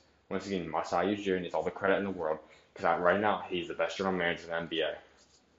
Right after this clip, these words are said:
He's, he built the team and won a championship. That's always the best general manager, is it not?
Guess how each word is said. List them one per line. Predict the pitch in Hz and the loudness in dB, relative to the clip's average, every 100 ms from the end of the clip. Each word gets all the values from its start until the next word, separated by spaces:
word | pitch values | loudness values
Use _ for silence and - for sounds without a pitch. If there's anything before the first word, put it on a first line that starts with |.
| _ _ - | _ _ -4
He's, | 95 - - - | -4 -4 -16 -18
he | - 107 | -6 2
built | 104 101 | 6 6
the | |
team | 104 107 | 4 0
and | 104 | 0
won | 107 | 0
a | 104 | 2
championship. | 147 143 92 - - | -2 -2 -6 -6 -2
That's | 85 | 0
always | 98 107 113 | 6 6 6
the | |
best | 87 - | 2 0
general | 92 80 | -2 -2
manager, | 80 80 85 | -4 -4 -4
is | 80 | -2
it | 82 | -2
not? | 90 110 | -2 -2